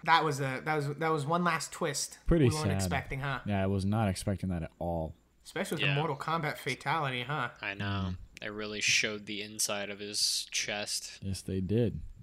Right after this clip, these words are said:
Speaker 1: The grody one. Um, and then afterwards, things start to pick up. Peacemaker is gonna go kill a child.
Speaker 2: Mm-hmm.
Speaker 1: May I remind you, Jackson, Peacemaker is gonna go kill a child. <laughs>
Speaker 3: Skewed moral compass. I'll say it again.
Speaker 1: Idris Elba falls forty stories.
Speaker 2: How did he do that?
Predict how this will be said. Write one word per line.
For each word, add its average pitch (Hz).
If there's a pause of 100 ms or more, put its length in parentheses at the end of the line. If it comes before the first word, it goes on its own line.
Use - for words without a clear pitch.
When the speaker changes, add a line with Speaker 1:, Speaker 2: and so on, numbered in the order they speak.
(360)
Speaker 1:
The 147
grody 139
one. 131 (800)
Um, 214 (460)
and 220
then 254
afterwards, 190
things 190
start 175
to 143
pick 151
up. 147
Peacemaker 160
is 143
gonna 147
go 143 (140)
kill 175
a 170
child. 135 (380)
Speaker 2:
Mm-hmm. 156
Speaker 1:
May 143
I 139
remind 135
you, 139
Jackson, 139
Peacemaker 143
is 131
gonna 139
go 147
kill 165
a 202
child. 131 (200)
<laughs> 262 (360)
Speaker 3:
Skewed 127
moral 139
compass. 117
I'll 101
say 113
it 131
again. 120 (220)
Speaker 1:
Idris 185
Elba 180
falls 160 (140)
forty 277
stories. 147
Speaker 2:
How 220
did 196
he 170
do 120
that? 85